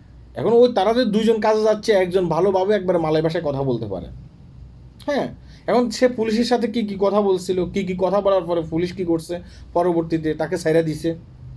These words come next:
সেটা আপনি বুঝে নেন, সেটা আমাকে বলতে হবে না। হ্যাঁ,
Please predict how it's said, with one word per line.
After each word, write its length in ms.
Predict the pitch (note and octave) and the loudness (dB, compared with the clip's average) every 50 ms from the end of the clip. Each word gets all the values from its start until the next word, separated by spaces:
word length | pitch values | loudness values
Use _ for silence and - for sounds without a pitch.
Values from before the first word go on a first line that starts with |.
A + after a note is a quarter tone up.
| - - - - - | -18 -18 -20 -12 -4
সেটা 220 | - E3 E3 F3+ | -2 0 0 0
আপনি 160 | F3+ E3+ E3 | 0 0 -2
বুঝে 280 | D#3 D#3 D3 D3+ E3 E3+ | -2 -2 -2 -2 0 0
নেন, 120 | E3+ E3 | 0 -2
সেটা 220 | D#3 D#3 D3+ D#3 D#3 | -2 -2 -2 -2 -2
আমাকে 180 | D#3 D#3 D#3+ | 0 0 -2
বলতে 280 | D#3+ D3+ D3 C#3+ C#3 D3+ | -2 -2 -2 -2 -2 -2
হবে 180 | D3+ D3+ D#3 D#3+ | -2 0 -2 -2
না। 140 | D#3+ E3 - - - - - - - - - - - - - - - - | -4 -6 -8 -12 -14 -16 -16 -18 -18 -20 -18 -18 -18 -16 -16 -14 -8 -4
হ্যাঁ, 220 | C#4 C#4 A#3 - | -2 -2 -2 -4